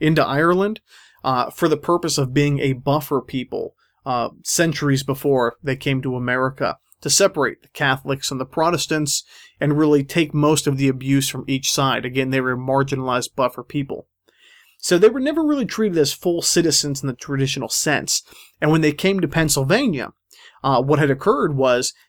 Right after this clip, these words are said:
they came with a well-deserved, I would say, chip on their shoulder. They didn't want to come to Pennsylvania and live amongst other peoples, uh, and, and mix with them. They wanted to live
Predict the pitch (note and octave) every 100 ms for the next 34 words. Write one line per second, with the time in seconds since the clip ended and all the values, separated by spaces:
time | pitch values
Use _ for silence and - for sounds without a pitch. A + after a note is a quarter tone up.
0 | _ D#3 D3 E3+ E3 D#3+ D3+ C#3 C#3 C#3
1 | C3+ - _ - D3 D3 G3 G3+ F3 D3
2 | C3+ D3+ C3 G2 - - - C#3 C3+ C3+
3 | - A#2 G#2+ - _ - - D3+ C#3+ -
4 | C3+ B2+ A#2+ - C#3+ C3+ B2+ - - _
5 | - - _ - D3 D3+ A3 F#3+ D#3+ E3+
6 | E3 D#3 C#3 - D3 C#3 C#3+ C#3 C3+ C3
7 | C3 C3 B2 A#2+ C3 C3 D#3+ C#3+ C3+ C3+
8 | C3 - - D3 C#3+ C#3 - F#3 - A2
9 | - - - - _ - A#2+ A#2+ - C#3
10 | C3 B2+ - C3+ D3 F3 - C3 - -
11 | B2+ C#3 E3 F3+ D3 C#3+ D3+